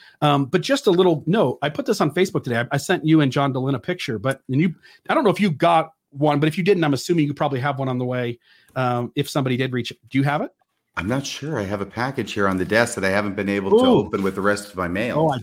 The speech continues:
Speaker 1: just got this today, so I'm sure. So this is
Speaker 2: Okay.
Speaker 1: Captive in the Bubble. It's a book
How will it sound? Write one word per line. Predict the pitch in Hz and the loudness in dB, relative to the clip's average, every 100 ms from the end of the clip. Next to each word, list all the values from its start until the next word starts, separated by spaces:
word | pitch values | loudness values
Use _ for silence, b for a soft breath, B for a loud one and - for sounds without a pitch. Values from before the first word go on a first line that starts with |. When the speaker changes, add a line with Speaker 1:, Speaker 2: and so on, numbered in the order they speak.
| - | -8
Speaker 1:
just | 170 | -8
got | - 170 | -4 -2
this | 180 160 | -4 -4
today, | 175 143 117 | -4 -4 -6
so | - | -6
I'm | 131 | -8
sure. | 117 - 143 104 B B | -6 -4 -4 -6 B B
So | - | -4
this | 196 311 | -2 -2
is | - | 0
Speaker 2:
Okay. | 107 240 | -2 -2
Speaker 1:
Captive | 202 226 - 247 | -6 -6 -6 -4
in | 226 220 | -2 -2
the | |
Bubble. | 160 151 139 151 | 0 -2 0 -2
It's | 151 | -2
a | 147 | -4
book | 170 190 190 | -2 -4 -6